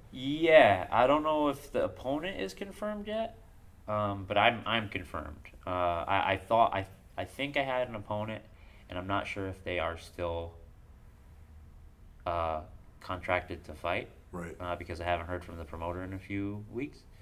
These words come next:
Speaker 2: Okay.
Speaker 1: I hope they are. So as far as I know, I, yes, I do have, I, I have a fight, and, uh, you know, they, they might shuffle opponents for me, but, you know, I'll be,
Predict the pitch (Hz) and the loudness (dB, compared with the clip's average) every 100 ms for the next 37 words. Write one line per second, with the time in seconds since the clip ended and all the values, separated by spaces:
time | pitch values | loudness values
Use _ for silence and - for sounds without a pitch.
0 | - - 87 - - - 87 127 190 110 | -18 -14 -14 -14 -8 -4 4 4 4 4
1 | 90 82 - - - - - 92 90 165 | 4 2 -2 -14 -18 -20 -6 -4 6 8
2 | 143 131 117 98 90 90 - 87 73 - | 8 6 4 4 2 2 0 0 0 -6
3 | 80 82 87 87 85 82 - 90 90 87 | -8 -6 -2 0 -2 -4 -8 -2 0 4
4 | 101 92 - 87 85 - 80 82 80 78 | 2 2 2 2 2 -4 -8 -8 -8 -6
5 | 76 82 78 73 90 87 92 92 87 - | -6 -6 -8 -6 -4 -4 -4 -4 -4 -4
6 | 92 87 - 90 82 82 82 82 78 78 | -2 -2 -4 -6 -8 -8 -8 -8 -6 -8
7 | - - - - - - 76 73 80 85 | -10 -18 -18 -18 -20 -14 -12 -4 -4 -2
8 | 82 | -6